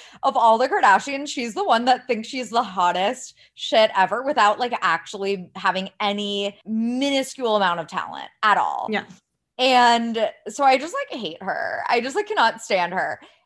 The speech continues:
Speaker 1: And I was like, "Oh my God, Kendall Jenner." Like, I, like, tagged her. I was like, "Just more proof that she's, like, an entitled, like, piece of shit," something like that. And Kim Kardashian,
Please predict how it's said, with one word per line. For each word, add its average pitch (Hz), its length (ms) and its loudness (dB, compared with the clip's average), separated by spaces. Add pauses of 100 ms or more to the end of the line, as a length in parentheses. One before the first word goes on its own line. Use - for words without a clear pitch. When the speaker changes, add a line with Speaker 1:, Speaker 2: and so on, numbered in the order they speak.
(120)
Speaker 1:
And 277 160 2
I 277 100 6
was 277 160 -2
like, 294 260 0
"Oh 226 160 2
my 220 200 2
God, 190 500 6
Kendall 208 320 -2
Jenner." 190 400 2
Like, 185 400 0
I, 226 200 4
like, 233 180 0
tagged 226 340 0
her. 233 160 -2
I 202 80 2
was 196 160 -4
like, 202 220 -2
"Just 269 180 -14
more 196 320 -2
proof 185 280 -8
that 190 140 -8
she's, 196 280 -8
like, 190 180 -2
an 196 60 -4
entitled, 170 720 -6
like, 165 180 -8
piece - 240 -14
of 160 100 -16
shit," 151 460 -2
something 156 380 -8
like 151 180 -10
that. - 300 -6 (100)
And 208 580 2 (360)
Kim 262 360 -6
Kardashian, 196 1040 0